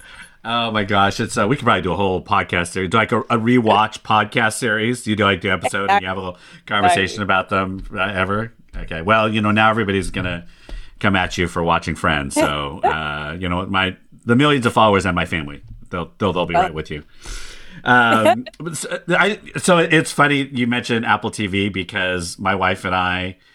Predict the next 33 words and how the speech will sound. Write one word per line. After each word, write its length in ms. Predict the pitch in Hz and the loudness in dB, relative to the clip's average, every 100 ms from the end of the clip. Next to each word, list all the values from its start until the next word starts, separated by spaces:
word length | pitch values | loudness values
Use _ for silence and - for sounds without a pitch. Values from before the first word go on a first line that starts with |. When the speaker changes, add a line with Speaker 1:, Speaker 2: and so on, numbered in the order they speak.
| _ | _
Speaker 1:
not 220 | 117 135 | 0 2
for 160 | 143 143 - | 2 -2 0
any 680 | 117 131 135 135 135 143 - | 0 4 4 2 0 -4 -8
political, 720 | - 110 110 110 120 113 110 107 | -4 -2 -2 -2 2 4 2 2
ideological 640 | 104 107 104 101 - 110 | 0 0 0 -2 -2 -4
reason, 580 | 92 95 95 113 123 131 | -2 -2 -2 -4 -4 -4
we 280 | 98 110 104 | -2 -2 -2
have 200 | 104 90 | -4 -4
not 480 | 90 87 87 92 - | -4 0 2 2 0
got 180 | 98 | 0
Apple 260 | 92 92 98 | 0 -2 -4
T 180 | - 104 | -6 -4
V 420 | 95 104 143 170 - - - - _ | -2 0 -2 -4 -12 -20 -20 -20 _
because 520 | - 117 120 110 101 - - - | -4 0 4 4 2 -6 -14 -4
at 120 | 110 | 0
one 180 | 107 127 | 4 4
point 300 | 135 143 127 | 2 2 2
we 100 | 107 | 2
were 120 | 117 113 | 2 4
like, 340 | 110 104 - _ | 2 0 -6 _
"We 100 | - 123 | -4 -2
cannot 520 | 131 104 95 92 - | -2 0 2 0 0
pay 180 | 95 82 | -6 -6
for 140 | 85 | -6
one 200 | 80 82 | -4 -4
more 140 | 80 | -4
streaming 380 | 76 - 76 71 | -6 -6 -6 -6
service." 260 | - 73 69 | -8 -6 0
Speaker 2:
Oh 60 | 190 | 2
my 140 | 175 | 2
God. 140 | 160 175 _ | 0 -4 _
Speaker 1:
It 100 | 185 - | -14 -10
Speaker 2:
Yes. 760 | 156 170 165 - - - - | -2 0 0 -8 -20 -20 -20